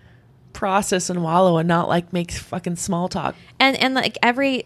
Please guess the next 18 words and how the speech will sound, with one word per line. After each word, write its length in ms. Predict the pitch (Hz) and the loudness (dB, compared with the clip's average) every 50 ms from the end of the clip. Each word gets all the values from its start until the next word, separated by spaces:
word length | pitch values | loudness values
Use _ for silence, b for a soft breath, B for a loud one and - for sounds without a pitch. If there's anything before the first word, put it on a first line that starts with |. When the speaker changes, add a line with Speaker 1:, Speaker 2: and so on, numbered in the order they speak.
| - _ | -8 _
Speaker 2:
person 280 | - - 269 254 - 247 | -4 -4 -2 -2 0 -2
has 140 | 226 202 - | -2 -2 0
said, 180 | 247 247 240 | -2 0 2
like, 140 | 208 185 - | 2 0 0
she's 200 | - - 190 185 | 0 -2 -4 -6
crying 440 | - - - 226 214 214 214 214 214 | -6 -6 -2 0 0 2 2 2 0
a 80 | 208 208 | 0 2
lot, 340 | 208 196 196 190 190 - | 4 6 6 6 6 4
she's 180 | - - 202 - | 2 -4 -4 -6
processing 640 | - - 214 185 180 185 - 214 196 - 214 202 | -4 2 4 4 4 6 4 0 0 0 -2 -2
a 80 | 196 190 | 0 2
lot. 220 | 190 190 185 - | 4 4 4 4
Like, 160 | - 196 185 B B B B B B B - | 4 2 2 B B B B B B B -8
do 140 | 196 233 262 | -4 -2 0
you 100 | 277 302 | 0 0
want 180 | 330 339 349 339 | 0 0 0 0
every, 180 | 320 302 302 - | 0 -2 -2 2
like, 160 | - 269 269 | 2 2 2